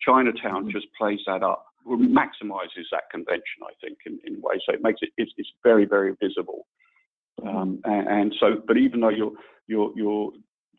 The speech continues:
Speaker 1: setting your story in this, uh, distinct space, it's always about the blurring of the boundaries between, um, ethnic groups, racial groups, uh, across gender, and, and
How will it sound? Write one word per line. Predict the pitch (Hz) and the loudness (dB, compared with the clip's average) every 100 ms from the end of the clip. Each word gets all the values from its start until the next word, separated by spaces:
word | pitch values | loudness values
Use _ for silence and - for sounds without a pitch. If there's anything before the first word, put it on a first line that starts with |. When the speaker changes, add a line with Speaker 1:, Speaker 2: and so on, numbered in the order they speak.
| - - | -16 -2
Speaker 1:
setting | 139 - 120 | 0 0 -2
your | 101 - | -2 -4
story | 113 101 98 95 107 - _ _ _ _ | -4 -2 -2 -6 -8 -14 _ _ _ _
in | 131 123 110 - - | 0 2 2 -4 -10
this, | 101 - - - | -12 -10 -12 -8
uh, | 104 104 | -6 -6
distinct | - - 104 101 | -8 -2 -2 -2
space, | - 117 95 - - - - _ - | 0 2 2 -2 -12 -18 -20 _ -14
it's | - - _ | -12 -12 _
always | 127 117 104 101 | 8 8 8 6
about | 113 101 - | 0 -2 -2
the | 98 | -8
blurring | 104 104 101 104 | -4 -2 0 -2
of | 95 | -6
the | 110 | -6
boundaries | 104 101 104 101 - - - | -2 -2 -4 -6 -10 -10 -12
between, | - - 101 92 71 - _ _ _ _ _ | -14 -4 -2 0 -2 -8 _ _ _ _ _
um, | 98 82 - | -8 -6 -2
ethnic | 92 - - | -2 0 -4
groups, | - 123 127 - - | 4 6 6 0 -8
racial | - 104 98 107 | 2 2 2 -4
groups, | 101 107 107 - - - - - | -2 -2 -2 -4 -14 -16 -18 -14
uh, | 104 | -12
across | 85 98 90 - | -6 -6 -6 -2
gender, | 117 107 110 110 107 - _ _ - | 2 2 4 2 0 -2 _ _ -10
and, | 104 107 | -8 -6
and | 113 104 107 | -4 -4 -4